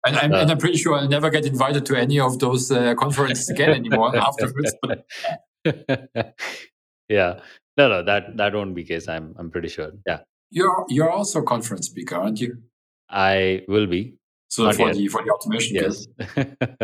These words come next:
Speaker 1: Did,
Speaker 2: So
Speaker 1: did
Speaker 2: that,
Speaker 1: you already
Speaker 2: that would
Speaker 1: record?
Speaker 2: be my, yeah, yeah. I recorded, I sent it, uh, over to Joe.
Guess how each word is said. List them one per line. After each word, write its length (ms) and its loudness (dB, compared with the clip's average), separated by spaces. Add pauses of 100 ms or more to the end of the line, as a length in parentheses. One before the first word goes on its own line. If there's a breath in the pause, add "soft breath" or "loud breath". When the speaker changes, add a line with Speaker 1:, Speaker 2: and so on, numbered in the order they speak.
Speaker 1:
Did, 140 -2
Speaker 2:
So 260 -12
Speaker 1:
did 80 4
Speaker 2:
that, 120 10
Speaker 1:
you 120 6
already 200 2
Speaker 2:
that 160 4
would 140 0
Speaker 1:
record? 60 2
Speaker 2:
be 140 2
my, 260 -6
yeah, 300 4
yeah. 220 -6 (180)
I 140 2
recorded, 520 2
I 120 2
sent 280 -8
it, 240 -6
uh, 220 -2
over 340 2
to 120 -6
Joe. 500 -4